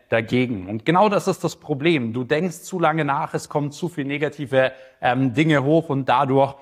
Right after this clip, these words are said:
schaffst du es einfach nicht, Entscheidungen zu treffen. Deswegen schaffst du es auch nicht, in deinem Leben wirklich voranzukommen. Und das ist auch der Grund, warum so viele Menschen in der gleichen Zeit, die du ja auch hast,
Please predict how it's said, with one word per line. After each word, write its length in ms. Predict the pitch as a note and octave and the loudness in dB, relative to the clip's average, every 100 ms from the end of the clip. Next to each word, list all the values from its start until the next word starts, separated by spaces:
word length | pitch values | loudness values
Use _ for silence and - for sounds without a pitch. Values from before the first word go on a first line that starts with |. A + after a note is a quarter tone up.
| _ | _
schaffst 380 | - - C#3 - | -8 -4 -4 -6
du 40 | D3 | -4
es 60 | |
einfach 320 | B2+ B2+ C#3+ | -2 -2 -2
nicht, 180 | B2 C3 | -4 -2
Entscheidungen 580 | A#2+ A2+ B2 C#3+ C3+ C3+ | -6 -2 -2 -2 -4 -4
zu 120 | C3 | -8
treffen. 380 | A#2 B2 B2 C3 | -4 -2 -2 -6
Deswegen 320 | A#2+ B2+ B2+ | -8 -6 -6
schaffst 380 | B2+ F3 E3 - | -4 -6 -6 -8
du 40 | |
es 100 | D#3+ | -4
auch 200 | C3+ A#2 | -2 -2
nicht, 240 | C3+ D#3+ E3 - _ | 2 0 0 -10 _
in 100 | C3 | -4
deinem 220 | B2+ B2 | -2 -2
Leben 460 | A#2 B2+ B2+ C3 C3 | -2 -2 -4 -6 -10
wirklich 500 | G#2 G#2+ A#2 A#2 A#2 | -6 -4 0 0 -2
voranzukommen. 880 | - A2+ G#2 B2+ D3+ C3 G#2 G#2+ A#2+ | -2 -4 -2 -2 -2 -4 -2 -2 -2
Und 160 | A#2 A2+ | -4 -4
das 140 | A#2+ | -4
ist 140 | F3 | -2
auch 160 | F#3+ G3 | 0 0
der 160 | F#3 D#3 | 2 0
Grund, 380 | B2 G#3 A3+ - _ - | 2 0 0 -4 _ -2
warum 280 | C#3 E3 E3+ | 0 2 0
so 180 | E3+ | 0
viele 300 | G#3 F#3+ D#3 | -4 -4 -4
Menschen 380 | C3+ C3+ E3+ - | -2 -4 -6 -8
in 80 | C#3 | -6
der 140 | D3+ | -4
gleichen 560 | C3+ B2 C3 A3 - D#3+ | -4 -6 -6 -6 -6 -6
Zeit, 380 | - D#3+ A2 - | 0 0 0 -6
die 100 | B2+ | -8
du 140 | D#3 | -2
ja 220 | C3 G#2+ | 0 2
auch 240 | - F#3 - | 0 -2 -2
hast, 320 | G2+ A#2+ - | -2 -4 -6